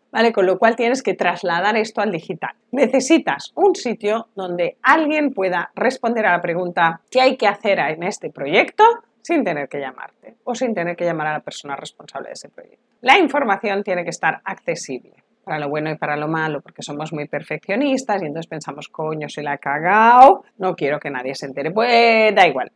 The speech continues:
la confianza es la base de un buen equipo. Si la hemos cagao, nuestro compañero o compañera nos puede rescatar.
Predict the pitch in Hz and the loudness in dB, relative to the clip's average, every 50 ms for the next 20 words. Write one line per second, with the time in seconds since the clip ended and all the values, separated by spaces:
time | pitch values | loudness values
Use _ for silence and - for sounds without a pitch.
0 | _ _ _ 208 196 185 202 190 196 - - 220 226 233 233 226 240 214 196 190 | _ _ _ -6 -4 -2 -2 -2 -2 -2 -4 -2 -2 -2 -2 -4 -4 -6 -6 -4
1 | 165 175 160 160 160 165 165 - 160 147 156 151 139 135 139 139 - 233 285 262 | -2 -2 -2 -2 -4 -6 -6 -8 -8 -8 -8 -6 -8 -8 -8 -6 -4 -2 -2 2
2 | - 330 370 349 - - _ _ - - 214 180 165 143 135 139 165 165 - - | 4 4 4 4 2 -4 _ _ -4 0 2 2 2 2 -2 -4 -8 -6 -2 0
3 | 214 208 185 170 170 170 180 _ _ - 208 208 208 - - 185 196 190 190 175 | 0 2 2 2 0 0 -2 _ _ -6 -6 -6 -6 -4 -6 -6 -6 -6 -6 -6
4 | 165 160 156 147 143 143 139 139 - 170 160 165 165 147 147 143 139 143 147 151 | -6 -6 -6 -6 -6 -6 -8 -8 -10 -10 -8 -8 -8 -8 -8 -8 -8 -6 -8 -10
5 | 156 - - 170 160 151 147 143 147 - - - - 127 - - 131 120 | -12 -12 -10 -8 -8 -6 -6 -8 -10 -12 -12 -12 -12 -12 -8 -8 -10 -10